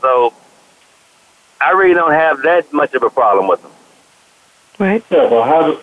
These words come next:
Speaker 3: how do penalties and, um, um, differ? You know, one guy for the Giants only get one game.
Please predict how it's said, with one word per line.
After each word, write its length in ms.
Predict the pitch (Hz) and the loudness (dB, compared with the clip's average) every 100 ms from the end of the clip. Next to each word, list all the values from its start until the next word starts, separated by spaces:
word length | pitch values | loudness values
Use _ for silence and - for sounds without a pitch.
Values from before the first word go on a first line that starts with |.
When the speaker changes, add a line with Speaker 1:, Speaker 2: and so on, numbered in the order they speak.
| _ | _
Speaker 3:
how 240 | 139 160 170 | -2 0 2
do 160 | 151 - - | 0 -2 -2
penalties 720 | 165 139 113 113 107 98 95 | 0 0 -2 0 0 -2 -6
and, 220 | 107 101 95 | -4 -4 -4
um, 400 | 101 95 92 92 - _ _ _ _ - | -4 -2 -4 -6 -16 _ _ _ _ -6
um, 220 | 101 92 | -6 -2
differ? 340 | 135 - - | -2 -2 -4
You 200 | 82 98 | -4 -4
know, 280 | 104 101 98 | -2 -2 0
one 240 | 113 120 113 | -2 -2 0
guy 300 | 113 107 104 | 0 0 -2
for 220 | 107 104 98 | -2 -2 -2
the 140 | 92 | -6
Giants 380 | 110 107 90 104 | -6 -2 -4 -4
only 180 | 101 90 | -4 -2
get 220 | 98 92 | -4 -2
one 280 | 110 104 90 | -2 -2 -2
game. 320 | 90 - | -4 -4